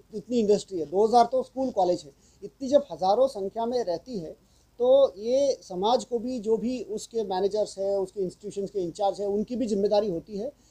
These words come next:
परंतु जो आपने कहा कि, अ, प्रशासन की तरह से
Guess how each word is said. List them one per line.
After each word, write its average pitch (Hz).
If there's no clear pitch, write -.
परंतु 214
जो 226
आपने 214
कहा 202
कि, 254
अ, -
प्रशासन 190
की 226
तरह 180
से 214